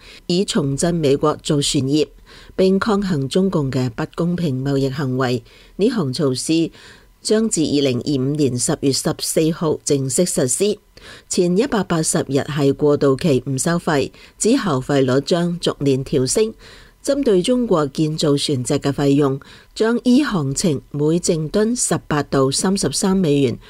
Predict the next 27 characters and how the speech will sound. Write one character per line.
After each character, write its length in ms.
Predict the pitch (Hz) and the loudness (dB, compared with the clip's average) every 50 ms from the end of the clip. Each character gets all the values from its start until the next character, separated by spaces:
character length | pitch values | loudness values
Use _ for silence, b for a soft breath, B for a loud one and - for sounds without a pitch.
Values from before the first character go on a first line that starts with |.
| B B B B | B B B B
每 180 | B 175 175 196 | B 2 2 2
貨 340 | 247 - - 233 208 196 190 | 2 2 0 0 0 0 0
櫃 260 | - 175 151 139 - - - - | 0 0 0 0 -2 -6 -8 -2
一 100 | - 226 247 | -2 -2 0
百 100 | - 196 | 0 -4
二 200 | - - 156 139 | -2 -2 -2 -2
十 180 | - - 160 - - | 0 -2 -2 -2 0
到 140 | - 156 151 | 0 2 2
二 220 | 151 - 156 147 - | 2 2 0 0 0
百 120 | 156 147 - | 0 -4 -4
五 180 | - 139 131 139 | -4 -4 -4 -4
十 200 | 151 - 185 160 - | -4 -2 -4 -4 -2
美 160 | 147 143 131 | -2 0 0
元 200 | 135 139 131 120 | 0 0 0 -2
計 180 | 117 139 139 139 | 0 0 0 0
收。 380 | 139 - - 185 170 160 - _ - b b b b b b b b | 0 0 -2 -2 -2 -2 -4 _ -14 b b b b b b b b
每 160 | b 180 196 | b 2 2
艘 240 | 240 - - 254 302 | 2 2 0 0 0
船 300 | 320 - - 190 170 156 - - | 0 0 0 0 0 0 -2 -4
每 240 | - 147 156 175 208 | -2 0 2 2 2
年 320 | 233 220 175 147 131 123 | 2 2 2 2 0 -2
最 200 | 120 151 143 139 | 0 2 2 2
多 220 | - 160 165 170 | 2 2 0 -2
繳 220 | 160 - 151 131 156 | 0 0 0 0 0
費 200 | - - 156 135 | 0 -2 -4 -2
五 160 | - 127 135 | -2 -4 -2
次。 300 | 143 - - 185 156 - | -2 0 0 0 0 -2